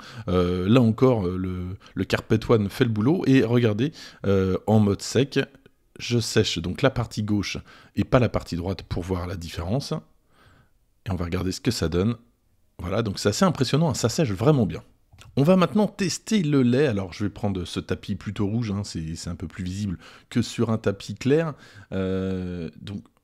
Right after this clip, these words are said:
voilà. Donc ça, c'est quelque chose qui peut arriver, et franchement, et de ramasser du lait sur un tapis, c'est vraiment une galère. Allez, place au test maintenant, et je vais utiliser le mode auto. Alors, je vous conseille quand même de prendre le mode max pour ce type de,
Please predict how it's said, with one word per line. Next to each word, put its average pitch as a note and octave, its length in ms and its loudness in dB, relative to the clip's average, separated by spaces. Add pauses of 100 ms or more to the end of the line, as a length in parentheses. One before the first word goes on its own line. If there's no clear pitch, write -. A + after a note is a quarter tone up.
(200)
voilà. G2 360 -8 (580)
Donc - 100 -10
ça, C#3+ 100 -8
c'est G#2 200 -2
quelque B2 320 -2
chose - 160 -8
qui - 140 -10
peut A2+ 120 2
arriver, G#2+ 380 2
et B2 60 -2
franchement, A#2 420 -6
et B2 100 -8
de F2 100 -10
ramasser B2 460 0
du A2 140 -4
lait A2 120 0
sur F#2+ 220 -4
un F2 60 -6
tapis, - 280 -8
c'est F#2 200 -6
vraiment F#2 340 -4
une B2 200 0
galère. G2 340 -2 (120)
Allez, A2 220 6
place D3 280 -2
au D3 40 4
test C#3 300 4
maintenant, D#3 440 4
et C#3+ 60 6
je A2+ 120 0
vais D#3 120 4
utiliser D3 480 0
le D3+ 80 6
mode C3+ 300 4
auto. D3+ 360 4 (220)
Alors, G#2+ 140 2
je D#3 80 -6
vous E3 40 -6
conseille F#3+ 320 0
quand D3+ 120 2
même D3 160 4
de B2+ 80 4
prendre C3 280 -2
le A2 120 4
mode A#2+ 260 2
max C3 300 -2
pour G2 220 -10
ce - 40 -20
type - 300 -10
de, E2+ 400 -2